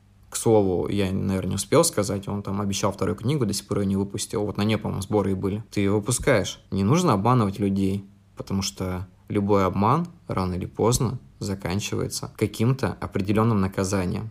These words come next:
Пускай это будет даже не какое-то там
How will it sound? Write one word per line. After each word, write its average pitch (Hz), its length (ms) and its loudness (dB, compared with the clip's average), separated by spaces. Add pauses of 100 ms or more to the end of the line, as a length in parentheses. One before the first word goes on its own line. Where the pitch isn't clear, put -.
Пускай 170 320 6
это 113 140 4
будет 107 220 2
даже 95 540 0
не 101 580 0
какое-то 131 460 4
там 90 300 -2